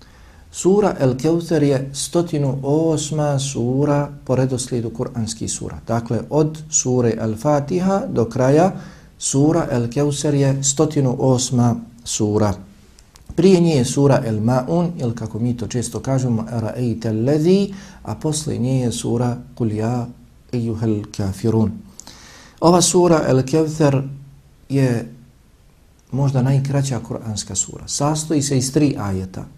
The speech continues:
Sura El Keuser, Inna a'tajnake, sastoji se iz tri ajeta, deset riječi i četrdeset dva harfa. Nema kraće sure, dakle, da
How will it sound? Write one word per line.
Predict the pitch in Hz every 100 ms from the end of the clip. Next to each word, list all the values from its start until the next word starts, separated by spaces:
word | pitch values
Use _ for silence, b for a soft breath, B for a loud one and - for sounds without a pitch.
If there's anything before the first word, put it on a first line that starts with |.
| -
Sura | - 151 151
El | 120
Keuser, | - 151 165 185 175 -
Inna | 156 139 123 -
a'tajnake, | 120 113 113 135 131 156 170 180 170 170 B B B B
sastoji | - 143 147 - 175 156
se | 147 151 143 - -
iz | 135 135
tri | 170 165 -
ajeta, | 135 147 156 151 143 135 139 B B
deset | 127 123 196 202 180 139
riječi | 131 131 143 139 139 135 B B B -
i | 151 151 -
četrdeset | - 127 117 117 120 120 104
dva | 113 107 - - _
harfa. | - 117 104 104 87 - - -
Nema | 120 147 160 147 123
kraće | - 131 - 113
sure, | - 127 131 107
dakle, | 107 120 151 135
da | 143 160